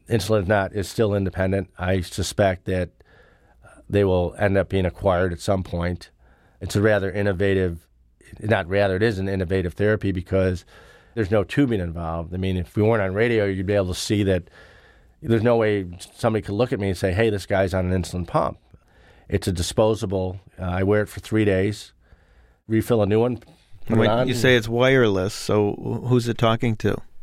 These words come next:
Speaker 1: There's a device called a P D M, a personal diabetes manager. It's, it's kinda like a P D A, like a Palm or a Trio.
Speaker 2: Yeah.
Speaker 1: That controls your pod. So the pod is attached to your body.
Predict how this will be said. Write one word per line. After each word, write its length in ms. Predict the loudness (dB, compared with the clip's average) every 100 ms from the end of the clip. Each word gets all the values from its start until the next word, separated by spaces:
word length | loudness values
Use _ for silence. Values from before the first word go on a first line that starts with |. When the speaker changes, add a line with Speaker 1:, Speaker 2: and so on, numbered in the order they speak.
| -14 -4
Speaker 1:
There's 220 | -2 -2
a 80 | -2
device 340 | 2 2 2
called 180 | 0 -4
a 40 |
P 180 | -2 -2
D 120 | 0 0
M, 200 | -2 -4
a 140 | -4
personal 300 | -4 -2 0
diabetes 420 | 0 2 0 -2
manager. 340 | -2 -2 -2 -4
It's, 160 | -6
it's 180 | -10 -10 -8
kinda 200 | -2 0
like 120 | 0
a 40 | 0
P 160 | 0
D 220 | 2 2
A, 60 | 2
like 120 | 0
a 60 | -2
Palm 360 | 0 0 2
or 100 | 0
a 40 | -2
Trio. 480 | -2 -2 0 -2 -4 -6
Speaker 2:
Yeah. 260 | -6 -6 -10 -6 2
Speaker 1:
That 260 | 2 2
controls 520 | -4 0 2 2 -2
your 240 | -6 -6 -8 -4
pod. 340 | 0 0 -4 -16 _ -20 _ _ _ _ _
So 200 | 0 2
the 120 | 2
pod 540 | -2 0 2 4 2 -2
is 260 | -6 -6
attached 400 | -4 0 0 0
to 80 | -4
your 80 | 0
body. 400 | 2 2 -2